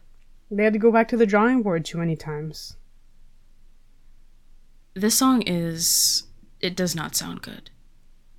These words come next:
Speaker 2: It, <laughs> it sounds like a song for people who can't quite sing,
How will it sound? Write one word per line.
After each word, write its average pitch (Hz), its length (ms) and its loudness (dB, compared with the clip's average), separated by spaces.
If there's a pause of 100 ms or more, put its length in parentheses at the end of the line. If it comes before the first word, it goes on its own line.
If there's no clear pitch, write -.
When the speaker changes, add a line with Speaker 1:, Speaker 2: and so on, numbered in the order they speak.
(340)
Speaker 2:
It, 214 100 2 (320)
<laughs> - 340 6 (440)
it 247 140 6
sounds 254 340 8
like 294 160 2
a 269 80 6
song 214 540 4 (120)
for 208 160 0
people 190 340 -2
who 196 140 -4
can't 180 340 -2
quite - 360 -6
sing, - 520 -6